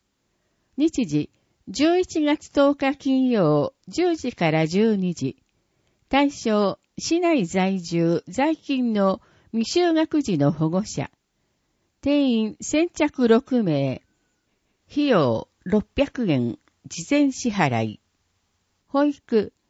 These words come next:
先着四名、一歳以上。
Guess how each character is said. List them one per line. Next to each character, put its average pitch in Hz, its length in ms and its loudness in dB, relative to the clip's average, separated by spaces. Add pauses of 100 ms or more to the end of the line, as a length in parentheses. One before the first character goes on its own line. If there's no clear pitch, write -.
(240)
先 339 300 0
着 302 360 -4
四 262 200 4 (180)
名、 139 420 -2 (240)
一 196 120 -12
歳 269 580 0
以 220 60 -4
上。 131 480 0